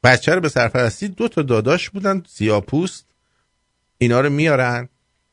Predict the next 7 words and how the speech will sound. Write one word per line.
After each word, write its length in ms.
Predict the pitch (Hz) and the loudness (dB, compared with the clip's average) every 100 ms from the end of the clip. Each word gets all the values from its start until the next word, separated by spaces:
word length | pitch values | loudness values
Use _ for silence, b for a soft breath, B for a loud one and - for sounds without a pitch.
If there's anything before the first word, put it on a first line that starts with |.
| _ _ _ _ _ _ _ _ - | _ _ _ _ _ _ _ _ -4
یکیشون 360 | 135 104 98 | -2 0 0
نه 160 | 104 175 | 2 0
سالش 320 | - 175 170 | 0 -2 -2
بود، 100 | 160 | -2
یکیشون 240 | 151 - | -2 0
یازده 400 | 123 90 87 82 | 0 0 -4 -8
سال، 200 | 80 - | -10 -14